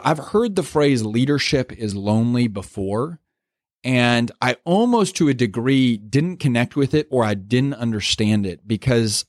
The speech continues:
I felt like leaders are always surrounded by people. So how can you be lonely? And it was that book that made me realize that Lincoln was surrounded by people. He had advisors, he had generals, he had a,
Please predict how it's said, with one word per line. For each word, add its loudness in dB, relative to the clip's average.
I -2
felt -2
like 0
leaders 0
are 2
always 2
surrounded 0
by -4
people. -2
So 0
how 0
can -2
you 0
be 0
lonely? -2
And 2
it -4
was 0
that -2
book -2
that -2
made 2
me 0
realize 0
that -4
Lincoln -2
was 0
surrounded 2
by 0
people. -8
He -8
had 0
advisors, -2
he 0
had 0
generals, -4
he -2
had 2
a, 0